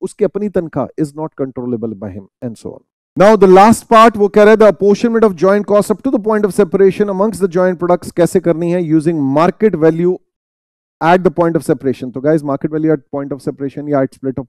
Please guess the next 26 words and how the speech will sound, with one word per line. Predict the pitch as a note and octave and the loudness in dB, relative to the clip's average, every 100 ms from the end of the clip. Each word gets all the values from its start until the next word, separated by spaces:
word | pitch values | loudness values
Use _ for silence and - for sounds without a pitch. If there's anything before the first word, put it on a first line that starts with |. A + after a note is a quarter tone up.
| C3+ | -10
point | C3+ - | -12 -6
क्या | B2 | -6
होती | A#2+ B2+ C3 | -6 -8 -6
है, | C#3 - _ _ - | -6 -8 _ _ -10
कि | |
अलग | - G#3 B3+ | -4 2 2
होती | G#3+ G#3 F3+ | 2 0 -2
है, | |
split | - C4 B3 | -2 -2 0
होती | A#3+ A3 | 0 -2
है, | F#3 | -2
joint | G#3 B3 G#3 | 0 0 0
products | A3+ - | -2 -2
जो | G#3 | -2
है | E3 | -4
कितने | - A3 A3 A#3+ | -2 -2 0 -2
के | B3 G#3 C#3 A#2+ | -2 0 0 -2
बिक | C#3 F3+ | -4 -4
सकते | - - - | -4 -8 -4
हैं, | D3 - | -6 -4
कितने | F3+ - G#3+ | -4 -4 -6
की | G#3 | -8
उनकी | F#3 F3 | -12 -6
market | D#3 - D3 | -4 -4 -6
वैल्यू | C#3+ | -6
है। | C3+ | -4